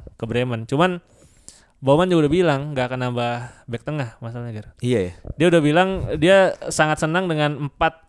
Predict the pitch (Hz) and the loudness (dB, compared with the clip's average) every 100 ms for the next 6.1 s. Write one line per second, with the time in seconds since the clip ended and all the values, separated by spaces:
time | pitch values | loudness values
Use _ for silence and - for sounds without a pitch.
0 | - 139 147 - _ - 147 139 139 175 | -6 2 2 0 _ -4 -2 0 0 0
1 | 208 202 _ _ _ _ - 131 139 - | -2 -10 _ _ _ _ -6 -2 -2 -2
2 | 143 135 160 170 185 170 156 151 139 - | -2 2 6 6 6 0 -2 2 2 2
3 | 170 170 185 - _ - - - 143 143 | 4 6 4 0 _ -20 -14 -2 2 4
4 | 143 143 143 139 139 147 143 151 139 139 | 4 4 2 0 0 2 2 0 -2 0
5 | 165 190 202 - - - 156 151 180 185 | 2 0 -2 -14 -20 -10 -6 -4 -4 -4
6 | 202 | -6